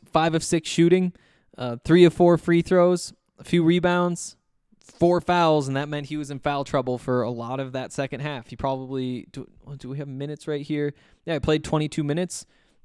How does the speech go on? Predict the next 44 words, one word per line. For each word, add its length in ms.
There's 160
probably 320
eight 140
more 140
minutes 280
out 160
there 140
for 280
him 220
when 540
he, 240
he's 240
not 180
in 80
foul 300
trouble. 500
And 400
again, 380
when, 240
when 140
that 160
means 320
that 160
you're 80
bringing 400
in 160
a 20
younger 400
player 400
who's 280
less 260
experienced, 760
you 140
just 280
don't 180
like 180
that 180
trade-off, 480
and 80
it's 120
a 20
trade-off 440
that 120
you 100